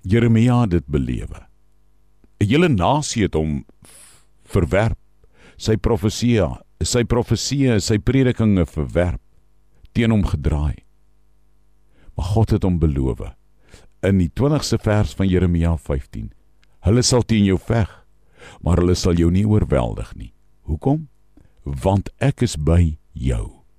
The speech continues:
sê die Here. "Ek sal jou help en jou red." Hulle sal teen jou draai.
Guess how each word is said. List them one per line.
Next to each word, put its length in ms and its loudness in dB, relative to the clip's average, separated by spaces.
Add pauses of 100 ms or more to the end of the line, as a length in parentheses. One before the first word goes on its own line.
sê 260 0
die 140 0
Here. 340 -4 (460)
"Ek 240 0
sal 220 0
jou 240 4
help 400 -4 (460)
en 160 -2
jou 160 -2
red." 220 -10 (1080)
Hulle 140 2
sal 200 0
teen 200 2
jou 140 4
draai. 480 0